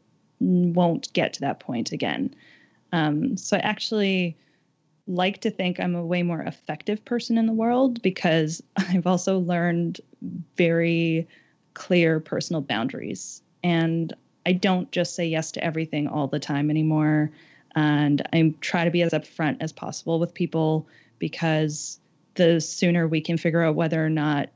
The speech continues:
we wanna move forward in whatever capacity, like working on something together or whatever,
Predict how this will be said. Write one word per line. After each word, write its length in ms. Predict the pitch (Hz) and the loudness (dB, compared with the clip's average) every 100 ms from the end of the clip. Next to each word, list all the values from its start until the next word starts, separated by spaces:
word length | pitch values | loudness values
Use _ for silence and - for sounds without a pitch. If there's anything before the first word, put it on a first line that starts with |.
| _ | _
we 100 | 180 | -4
wanna 340 | 170 170 160 160 - | 0 0 0 -2 0
move 200 | 180 160 | 0 0
forward 600 | - 165 160 160 160 156 - - | 0 0 2 2 0 -2 -10 -6
in 260 | 147 151 156 | 0 2 4
whatever 280 | 180 170 147 | 4 2 0
capacity, 720 | - - - - - 160 156 | -4 -6 -6 -6 -6 -4 -2
like 260 | 156 147 - | -2 -4 0
working 340 | 175 175 170 | 0 0 0
on 100 | 160 | 0
something 340 | 160 156 - 147 | 0 -2 -2 -2
together 340 | - 165 160 | -2 0 2
or 40 | 156 | 2
whatever, 420 | 175 202 220 | 2 2 2